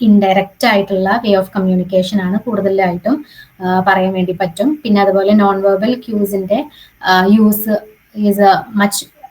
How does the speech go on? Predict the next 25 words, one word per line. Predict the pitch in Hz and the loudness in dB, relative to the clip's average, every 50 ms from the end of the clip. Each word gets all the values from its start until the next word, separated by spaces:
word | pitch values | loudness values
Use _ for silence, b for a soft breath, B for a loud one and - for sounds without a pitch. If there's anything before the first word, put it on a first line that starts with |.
| - - | -10 -8
extensive, | - - - 214 190 185 175 170 214 285 330 320 - _ _ _ 208 196 | -8 -4 -2 2 2 2 2 2 2 0 0 -2 -6 _ _ _ -8 -4
ആ, | 190 185 180 | -4 -2 -2
when | 175 196 190 190 | 0 -2 -2 -2
compared | - 202 180 185 180 190 208 | -2 -2 0 0 0 0 0
to | 202 - 254 302 | -2 -2 -2 -2
western | 330 - - _ 220 202 202 - - - 214 214 214 196 | -2 -6 -8 _ -2 -2 -2 -2 -2 -2 0 2 2 0
model | 180 175 175 | 0 -2 -2
of | 175 185 | -4 -4
communication. | - - 233 233 220 202 190 185 - 175 175 165 - - B B B B B B B B B B _ - | -4 -4 -4 -2 0 -2 -2 -2 -4 -6 -6 -6 -8 -12 B B B B B B B B B B _ 0
പിന്നെ | 247 233 240 262 | 2 4 4 4
മറ്റൊരു | 277 262 254 254 - 294 294 311 | 4 2 2 2 2 2 2 4
കാര്യം | 285 262 240 226 220 | 2 2 0 0 0
ഇമ്പോർട്ടന്റ് | 214 214 220 214 214 220 220 220 226 | 0 0 0 0 -2 -2 -4 -4 -2
പോയിന്റ് | 233 214 214 214 220 | -2 0 0 0 0
എന്ന് | 226 226 220 | 0 -2 -2
പറയുന്നത്, | 214 202 196 196 190 190 202 262 349 381 1077 - - - - - - - - - - - - - - - - - - | 0 0 0 -2 0 0 2 2 0 0 -4 -8 -14 -14 -14 -14 -14 -14 -16 -16 -14 -12 -12 -12 -14 -16 -16 -8 -2
ആ, | 214 208 202 202 196 202 196 - - 277 | 0 2 2 4 2 2 0 -2 0 2
ഇൻഡിവിജ്വൽ | 285 294 294 294 285 302 294 311 330 330 330 | 4 4 4 4 2 2 2 2 0 0 2
സെൽഫിനെയാണ് | - 311 262 254 247 247 - 262 262 269 247 233 226 233 | 0 0 0 0 -2 -4 -2 0 0 2 2 0 0 0
നമ്മൾ | 240 240 233 214 220 | 0 0 0 0 0
western | 220 214 208 - - - 226 233 233 | 0 0 -2 -2 -4 -6 -4 -4 -2
model | 226 214 208 214 | -2 -2 -2 -4
of | 220 220 | -4 -4
communication-ിൽ | - 240 220 208 202 202 196 - 202 196 - - 202 202 | -4 -2 -2 0 0 0 -2 -2 -4 -4 -4 -2 -2 -2
കൂടുതൽ | 208 - 233 202 196 190 185 220 277 294 | -2 -2 -4 -4 -2 0 0 0 0 0